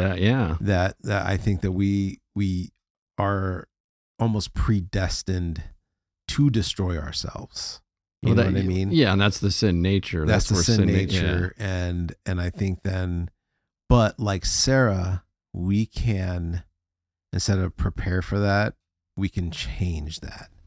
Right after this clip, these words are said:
Speaker 1: Kinda overcome it.
Speaker 2: And we can overcome that, and we can choose to, you know, accept Christ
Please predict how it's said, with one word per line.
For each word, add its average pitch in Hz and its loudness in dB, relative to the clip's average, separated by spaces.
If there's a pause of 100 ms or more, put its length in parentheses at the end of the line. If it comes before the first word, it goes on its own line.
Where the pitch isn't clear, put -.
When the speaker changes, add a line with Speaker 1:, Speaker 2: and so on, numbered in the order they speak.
(160)
Speaker 1:
Kinda 98 4
overcome 87 0
it. - -6
Speaker 2:
And 95 -2
we 101 0
can 101 0
overcome 95 -2
that, 87 -6
and 98 -4
we 95 -2
can 87 -6
choose 92 0 (840)
to, 80 -4
you 85 -4
know, 73 -8 (760)
accept 104 -2
Christ 76 -8